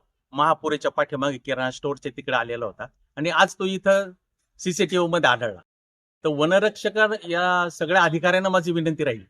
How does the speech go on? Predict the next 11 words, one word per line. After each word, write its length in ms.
की 80
तुम्ही 480
या 80
ठिकाणी 520
तुमचे 560
जे 120
काही 160
प्रतिनिधी 520
असतील 380
ते 240
पाठवून 360